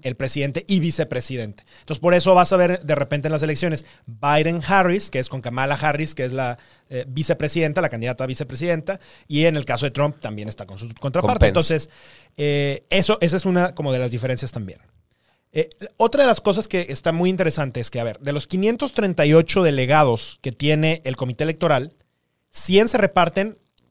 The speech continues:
Speaker 1: a los estados, es decir, dos por estado. Así, todos tienen mínimo esos dos, ¿no? Además, por la parte proporcional de la población que llegan a tener,
Speaker 2: Exacto.
Speaker 1: se reparten cuatrocientos treinta y cinco. Y vas a decir, "Oye, pero eso, eso suman quinientos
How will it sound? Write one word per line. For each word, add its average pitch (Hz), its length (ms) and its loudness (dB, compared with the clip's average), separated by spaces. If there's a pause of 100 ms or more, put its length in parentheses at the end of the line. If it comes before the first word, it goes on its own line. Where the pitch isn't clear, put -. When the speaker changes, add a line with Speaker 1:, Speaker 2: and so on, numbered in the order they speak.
(140)
Speaker 1:
a 135 80 0
los 131 160 0
estados, 113 480 -6
es 139 120 -8
decir, 147 360 -4
dos 165 260 -2
por 165 160 -2
estado. 104 380 -10 (300)
Así, - 340 -4 (160)
todos 190 260 6
tienen 190 320 -2
mínimo 226 400 0
esos 143 260 -2
dos, 113 220 -8
¿no? 151 160 -14 (220)
Además, 226 640 0
por 185 320 6 (340)
la 139 220 -2
parte 180 260 4
proporcional 160 680 0
de 170 80 0
la 160 140 0
población 131 500 -4
que 165 140 -6
llegan 160 220 0
a 185 80 -2
tener, 190 320 2
Speaker 2:
Exacto. - 340 -12 (140)
Speaker 1:
se - 160 0
reparten 170 420 2
cuatrocientos 160 920 2
treinta 165 260 0
y 190 80 0
cinco. 254 300 -2
Y 165 40 4
vas 156 120 6
a 170 40 2
decir, 180 220 2
"Oye, 170 160 4
pero 147 160 0
eso, - 180 -6
eso 165 220 -2
suman 180 320 -2
quinientos 147 760 -4